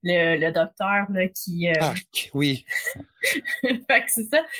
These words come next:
Speaker 1: Fait que moi, ça, ça m'a matché avec des personnes, mais quand même loin, là, tu sais, des, des cousins éloignés, genre de, de arrière-grand-père, mais c'est quand même cohérent parce que, tu sais, ça disait qu'il venait de l'apocatière, puis c'est là que de, ma famille vient.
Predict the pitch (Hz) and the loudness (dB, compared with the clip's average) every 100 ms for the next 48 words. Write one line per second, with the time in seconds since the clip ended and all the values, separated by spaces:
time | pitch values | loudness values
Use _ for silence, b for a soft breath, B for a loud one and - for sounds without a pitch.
0 | B 247 214 240 302 381 302 - - 226 | B 0 0 0 0 4 2 2 0 0
1 | 214 214 214 214 359 392 254 196 214 208 | 2 4 4 4 2 2 2 0 0 0
2 | 202 - 440 240 233 214 240 302 254 208 | 0 -2 -2 0 2 2 2 2 0 0
3 | 208 226 226 214 190 247 220 196 165 202 | 2 2 2 -2 -4 -2 0 -2 -2 -4
4 | 202 - 233 220 233 233 196 190 190 214 | -4 -2 0 2 2 0 0 0 2 2
5 | 226 208 202 202 180 175 b b - 202 | 0 0 -2 -2 -4 -6 b b -4 0
6 | 190 - 196 202 208 208 220 185 185 - | 2 2 0 0 0 2 0 -2 -2 0
7 | 196 247 415 220 214 220 - _ _ - | 2 2 2 0 2 0 -4 _ _ -4
8 | 240 226 427 - 240 214 302 - 330 - | 0 0 0 0 2 2 -2 -2 -4 0
9 | 226 - 320 254 214 175 220 277 269 226 | -2 -2 -2 0 0 0 -2 2 0 2
10 | 208 220 226 202 202 254 247 226 - 208 | 2 2 2 0 0 -4 -2 0 2 0
11 | 233 339 277 - _ _ _ _ _ - | 2 0 -2 -6 _ _ _ _ _ -2
12 | - - - 254 233 240 208 208 185 190 | 0 2 2 4 2 0 0 0 0 0
13 | 208 196 220 220 175 185 220 | 0 0 0 0 0 0 2